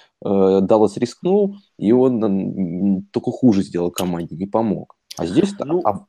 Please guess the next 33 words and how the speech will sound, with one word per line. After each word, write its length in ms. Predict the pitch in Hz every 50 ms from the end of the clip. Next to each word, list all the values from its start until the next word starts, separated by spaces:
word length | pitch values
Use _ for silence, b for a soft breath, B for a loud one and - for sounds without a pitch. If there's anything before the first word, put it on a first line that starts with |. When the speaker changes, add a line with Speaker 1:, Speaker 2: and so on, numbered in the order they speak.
| _ _
Speaker 1:
а 60 | - -
в 40 | -
общем, 200 | 185 196 - 185
если 220 | 165 151 - - 117
говорить 200 | 120 113 98 -
про 120 | 113 113
Ханта, 320 | - - 107 90 - -
я 160 | 87 90 113 123
думаю, 220 | 147 151 151 151
он 100 | 151 147
найдёт 260 | 151 160 160 190 185
своё 240 | - - 135 123 123
место 300 | 135 160 160 - - 110
в 80 | 104 123
лиге, 240 | 170 151 98 - -
как 160 | 101 95 90
бы, 140 | 80 - B B B B
вот 140 | B 104 98 - _ _ _
тоже 220 | - 160 127 107
говорить, 180 | 92 107 101 104
если 140 | 98 - -
по 100 | - 113
сезону, 520 | - - 113 117 143 151 131 104 101 - - _
то, 60 | - -
потому 320 | - _ - 98 214 208
что 180 | 202 - 196 190
по 180 | - - -
началу 240 | 113 117 - 127 120
сезона 360 | 110 - 110 117 101 92 98
играл, 260 | 87 90 101 98 98
конечно, 320 | 98 98 90 82 - - -
очень 380 | - - 95 95 - - 80
классно. 400 | 78 - 87 85 80 - - -